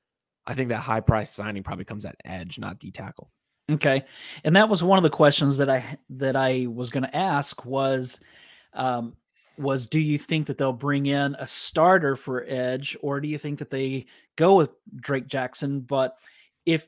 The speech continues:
Speaker 2: if you think that they might go splash with edge,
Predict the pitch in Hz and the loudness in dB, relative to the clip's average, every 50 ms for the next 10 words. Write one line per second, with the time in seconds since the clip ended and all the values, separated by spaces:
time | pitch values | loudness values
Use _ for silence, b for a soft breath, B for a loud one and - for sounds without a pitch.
0 | _ - 151 139 - 165 175 160 - 185 185 165 160 139 151 147 156 160 160 151 | _ -6 -6 -4 -2 0 0 2 2 2 0 0 0 2 2 4 4 4 4 4
1 | 147 156 147 139 135 - - - - 165 180 180 165 147 143 143 - - - 139 | 2 0 0 0 0 -4 -6 -2 4 6 6 6 6 6 2 -2 -8 -12 -10 -4
2 | 143 147 147 143 143 139 135 135 - - - - - _ _ _ - - 202 214 | 0 2 2 2 2 0 -2 -4 -6 -8 -14 -20 -20 _ _ _ 0 4 4 6
3 | 165 143 139 135 139 - - | 6 6 4 2 -2 -4 -10